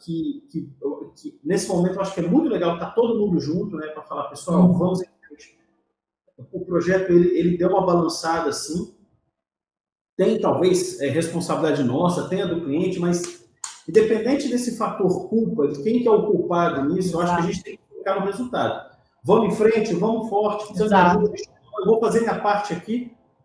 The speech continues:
Speaker 1: né? Então,
Speaker 2: É.
Speaker 1: eu acho que você engaja bastante assim.
Speaker 2: É, acho que, que muitas vezes a gente coloca muita energia em tentar achar o culpado, né? Até os próprios consultores, quando isso acontece, "Ah, mas será que eu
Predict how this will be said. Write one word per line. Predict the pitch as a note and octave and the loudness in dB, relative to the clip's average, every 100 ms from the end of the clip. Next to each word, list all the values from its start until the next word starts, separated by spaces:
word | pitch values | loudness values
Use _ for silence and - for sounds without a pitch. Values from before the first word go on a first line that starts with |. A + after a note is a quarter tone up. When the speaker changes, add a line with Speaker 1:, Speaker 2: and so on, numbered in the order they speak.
| _ B2 | _ -8
Speaker 1:
né? | C#3 | -8
Então, | E3 F3+ | -4 -2
Speaker 2:
É. | |
Speaker 1:
eu | F3 | 0
acho | E3 - | -2 -6
que | F#3 | -8
você | F3+ - - | -8 -8 -4
engaja | F3 F#3+ F#3 | 2 4 4
bastante | D#3+ - C3 B2 A#2+ | 0 -4 -8 -12 -12
assim. | - - - | -16 -18 -8
Speaker 2:
É, | F3+ F#3 F3+ F3 | 2 6 6 4
acho | - | 2
que, | A3+ G#3+ - | 0 0 2
que | A3+ | 6
muitas | B3 C4 B3 | 8 8 8
vezes | B3+ | 8
a | B3+ | 8
gente | B3+ | 8
coloca | B3+ B3 A#3+ | 6 6 6
muita | B3 C#4 | 6 6
energia | C#4+ C4 B3 A3 B3+ | 4 6 6 6 4
em | C#4 | 6
tentar | C4 C4+ B3+ | 2 4 4
achar | C4+ - C4+ C#4+ | 4 4 4 4
o | |
culpado, | A3+ - F3 D#3 D#3 | 0 2 4 4 2
né? | F3+ G#3 A#3 | 2 4 4
Até | F3 F#3 G#3+ | 2 4 4
os | - | 4
próprios | - A#3+ A#3+ - | 2 2 2 0
consultores, | C#4 C4 C#4 B3 - | 0 2 4 4 4
quando | A3 A3 | 2 2
isso | A3+ | 2
acontece, | A3 A3+ A3 G3+ F#3+ G#3+ | 0 0 4 4 4 4
"Ah, | B3+ C4+ A#3+ | 4 6 4
mas | G#3+ | 2
será | A#3+ A#3+ | 2 2
que | B3+ | 2
eu | A#3+ B3 | 2 0